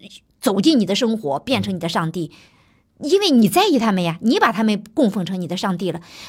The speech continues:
Speaker 1: 但是你要摆脱这些上帝不容易。
Speaker 2: 对。
Speaker 1: 那你得必须来一次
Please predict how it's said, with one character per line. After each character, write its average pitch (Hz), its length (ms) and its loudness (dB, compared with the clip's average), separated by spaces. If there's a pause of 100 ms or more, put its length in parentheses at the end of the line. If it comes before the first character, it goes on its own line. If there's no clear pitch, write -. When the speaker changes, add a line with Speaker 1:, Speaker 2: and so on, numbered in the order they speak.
(100)
Speaker 1:
但 285 100 2
是 285 80 6
你 262 80 6
要 285 80 6
摆 277 220 -4
脱 240 160 -4
这 226 120 -2
些 208 140 -4
上 208 240 -4
帝 214 140 -2
不 247 120 -4
容 185 220 0
易。 233 220 -6 (260)
Speaker 2:
对。 95 140 -12
Speaker 1:
那 294 240 2 (180)
你 262 180 4
得 208 140 2
必 247 140 -4
须 240 160 0
来 170 180 2
一 196 60 0
次 180 320 -8